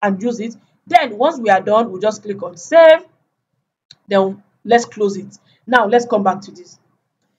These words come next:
Can you see when I click on this, it's saying high, which means this task is very, very high,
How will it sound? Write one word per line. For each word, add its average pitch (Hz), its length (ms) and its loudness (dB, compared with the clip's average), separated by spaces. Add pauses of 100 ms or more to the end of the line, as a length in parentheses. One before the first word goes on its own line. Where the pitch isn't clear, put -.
(220)
Can 262 100 4
you 370 120 2
see 226 260 -12
when 233 240 2
I 233 80 4
click 370 260 -4
on 202 160 2
this, 202 220 -6
it's 220 180 -12
saying 269 380 2 (220)
high, 208 260 -2 (540)
which 285 200 -4
means 233 180 -2
this 269 140 0
task 214 280 -2
is 202 140 -14
very, 214 240 -2
very 202 260 0
high, 202 320 -6